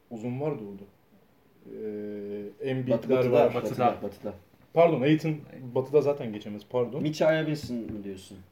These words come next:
Speaker 1: Ya,
Speaker 2: Çarpabilir.
Speaker 1: bilmiyorum. Birileri çarpacak. Herkes
Speaker 2: Belki.
Speaker 1: çarpacak.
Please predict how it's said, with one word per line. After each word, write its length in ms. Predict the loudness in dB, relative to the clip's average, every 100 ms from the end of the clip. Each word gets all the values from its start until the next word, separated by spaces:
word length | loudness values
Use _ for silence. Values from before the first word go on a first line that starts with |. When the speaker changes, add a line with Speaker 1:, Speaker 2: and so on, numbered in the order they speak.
| -12
Speaker 1:
Ya, 60 | -6
Speaker 2:
Çarpabilir. 760 | -4 -4 -6 -8 -10 -12 -16 -12
Speaker 1:
bilmiyorum. 560 | -8 -4 -4 -2 -6 -8 _ -14 -12 -14 -16 -6
Birileri 300 | -2 0 -2
çarpacak. 500 | -2 -2 0 -2 0
Herkes 200 | 2 2
Speaker 2:
Belki. 140 | 0
Speaker 1:
çarpacak. 420 | -4 -4 -6 -10